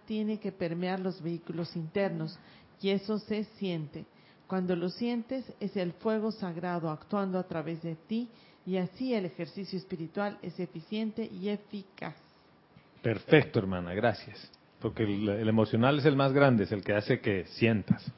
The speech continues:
Speaker 2: Pero todavía hay un detallito técnico bien pequeñito que es bien fundamental. Pero vo-, volvamos al punto, Quique, tenía dos comentarios y de ahí voy con Gladys.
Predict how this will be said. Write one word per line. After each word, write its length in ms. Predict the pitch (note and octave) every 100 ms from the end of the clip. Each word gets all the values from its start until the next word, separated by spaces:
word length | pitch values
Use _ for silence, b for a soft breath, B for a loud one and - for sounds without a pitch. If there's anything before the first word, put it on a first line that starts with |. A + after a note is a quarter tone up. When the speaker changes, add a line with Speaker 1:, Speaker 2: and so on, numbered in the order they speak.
| - b b b b b b
Speaker 2:
Pero 140 | G#2
todavía 320 | F#2+ A2+ C#3+ G3
hay 120 | A3
un 480 | A#3 B3 A#3+ A#3+ G#3+
detallito 560 | A#3 G#3+ F#3+ G#3 G3+
técnico 480 | F#3 F#3 F3+ E3 D#3+
bien 260 | D#3+ F#3+ F#3+
pequeñito 640 | E3 D#3 D#3 D#3 C#3+ C#3+ C3+
que 140 | - G#2+
es 80 | F#2+
bien 220 | G#2 G#2 -
fundamental. 480 | A#2 F#2 F2 E2 - -
Pero 240 | A2+ A2+ A2+
vo-, 140 | C3
volvamos 360 | C#3+ C3 D#3 D#3+
al 100 | C#3+
punto, 240 | C3+ A2
Quique, 280 | - A#2 A#2+
tenía 280 | G#2+ A2 B2
dos 140 | C3
comentarios 420 | C3 A#2+ G#2 B2+ B2+
y 40 |
de 60 | A2+
ahí 40 |
voy 140 | G#2 G#2+
con 160 | A2
Gladys. 320 | F#2+ D2 -